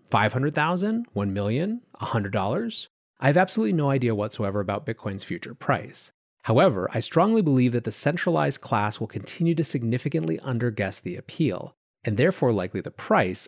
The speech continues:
of a decentralized monetary network to the rapidly emerging decentralized class, us Bitcoiners, just as they significantly underguess the power Google and Facebook and Netflix and Amazon every year for decades, and even as they love those services and use them daily.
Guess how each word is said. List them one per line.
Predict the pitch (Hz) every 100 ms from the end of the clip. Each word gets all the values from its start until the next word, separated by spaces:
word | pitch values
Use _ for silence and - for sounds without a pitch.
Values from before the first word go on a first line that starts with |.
| -
of | 120
a |
decentralized | 110 - 156 180 180 156 151
monetary | 107 104 - 92 92
network | 120 - 117 107
to | 117
the | 101
rapidly | 98 101 101 101
emerging | 92 82 78 82
decentralized | 98 - 233 - 82 - -
class, | - 85 - - -
us | 90 -
Bitcoiners, | 208 - 95 85 101 - - _ _ -
just | 98 123 156 208
as | 170
they | 180
significantly | - 160 175 170 175 175 170
underguess | 165 170 170 -
the | 156
power | - 170 185 123 104
Google | 98 110 131
and | 123
Facebook | 143 147 - 147
and | 139
Netflix | 143 - 156 -
and | 147
Amazon | 185 131 98 92 101 -
every | 107 107 101
year | 101
for | 107
decades, | 113 185 - 90 87 -
and | 123 113
even | 156 165 175
as | 165
they | 160 147
love | 104 98 98
those | 104 -
services | 98 92 - 90
and | 92
use | 82 82
them | - 85
daily. | 104 135 90 80